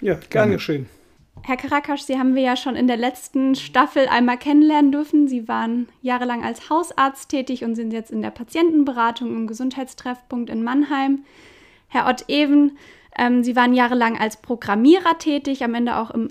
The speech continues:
Speaker 3: eigenen Unternehmen und haben dann nach längerer Raucherphase zweitausendvierzehn die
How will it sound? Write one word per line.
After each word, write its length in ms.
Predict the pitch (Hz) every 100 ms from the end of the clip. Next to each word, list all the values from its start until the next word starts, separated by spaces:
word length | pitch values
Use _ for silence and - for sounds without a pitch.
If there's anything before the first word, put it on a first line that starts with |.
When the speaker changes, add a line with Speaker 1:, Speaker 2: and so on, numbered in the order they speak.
| -
Speaker 3:
eigenen 420 | 269 320 302 285
Unternehmen 760 | 269 277 277 254 262 269 269 269 - - -
und 200 | 247 240
haben 240 | 247 247
dann 260 | 240 233 233
nach 340 | 233 226 -
längerer 480 | 254 262 254 233 220
Raucherphase 840 | 226 254 269 247 - 240 233 226
zweitausendvierzehn 1120 | 226 240 247 226 233 - 269 254 - 196 196 196
die 300 | 196 190